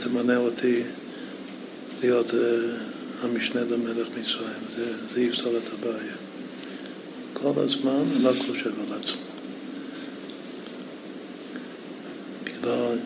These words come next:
בידיעת עצמו הוא יודע את הכל. זה גם כן נושא שקצת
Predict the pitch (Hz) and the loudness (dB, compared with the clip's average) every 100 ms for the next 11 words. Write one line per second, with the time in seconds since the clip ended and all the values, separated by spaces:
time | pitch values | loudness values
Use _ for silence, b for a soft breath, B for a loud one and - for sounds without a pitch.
0 | 120 107 110 107 113 131 127 117 - - | -2 2 2 4 4 4 2 -2 0 2
1 | 131 131 117 113 117 - - - - - | 4 4 4 2 -2 -4 -8 -10 -10 -10
2 | - - - - - - 113 110 113 123 | -10 -10 -10 -10 -10 -6 -2 0 0 2
3 | 120 117 110 - - 104 104 - - - | 2 0 -4 -4 -6 -6 -8 -10 -10 -10
4 | - - - - - - - 113 123 117 | -10 -10 -10 -10 -10 -8 -4 -2 0 2
5 | 120 117 110 110 117 113 - 123 120 - | 2 2 2 0 -2 2 4 4 4 4
6 | 120 113 113 110 - - - - - - | 4 4 2 -2 -6 -8 -10 -10 -10 -8
7 | - - - - - - | -8 -8 -8 -6 -2 -2